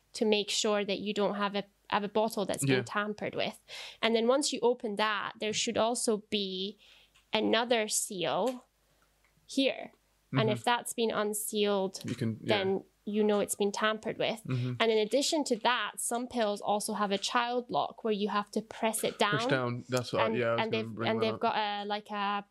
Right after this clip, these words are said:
Speaker 1: a break seal here.
Speaker 2: Yeah.
Speaker 1: Once it's been opened, you can tell.
Speaker 2: Yeah.
Speaker 1: And that's all been put in place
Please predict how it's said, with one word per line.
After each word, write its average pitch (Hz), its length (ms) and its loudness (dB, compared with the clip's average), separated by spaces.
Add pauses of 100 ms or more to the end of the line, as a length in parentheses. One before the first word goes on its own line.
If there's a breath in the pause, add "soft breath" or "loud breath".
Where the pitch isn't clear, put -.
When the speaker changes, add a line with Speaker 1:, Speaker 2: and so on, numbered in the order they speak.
(320 loud breath)
Speaker 1:
a 233 60 0
break 233 400 0
seal 226 320 0
here. 208 480 0
Speaker 2:
Yeah. 131 160 2
Speaker 1:
Once 226 180 0
it's - 120 -8
been 220 160 2
opened, 214 300 2
you 208 100 0
can 208 160 2
tell. 208 400 0
Speaker 2:
Yeah. 107 140 -6 (200 loud breath)
Speaker 1:
And 247 100 2
that's 320 280 2
all 269 140 4
been 233 200 -2
put 233 160 0
in 220 140 0
place 220 420 -2